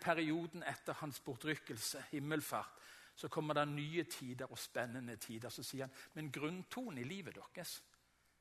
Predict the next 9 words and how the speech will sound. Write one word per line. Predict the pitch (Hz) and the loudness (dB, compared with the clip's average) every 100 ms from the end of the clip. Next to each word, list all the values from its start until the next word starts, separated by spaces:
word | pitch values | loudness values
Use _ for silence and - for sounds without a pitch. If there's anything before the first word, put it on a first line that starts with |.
| _ - | _ 0
det | 151 | 0
er | 127 | 0
gleden.» | 87 95 160 - - - - - - _ _ _ _ _ _ _ _ _ - - - - - _ _ - | -4 -8 -8 -10 -12 -16 -20 -20 -20 _ _ _ _ _ _ _ _ _ -20 -20 -20 -20 -20 _ _ 6
Paulus | 170 180 147 | 8 10 6
skriver, | - 139 127 | 2 0 2
«Det | 127 123 | 0 4
gled | 151 170 160 | 6 8 6
dere | 113 110 110 107 | 4 -4 -6 -6
i | 123 | -4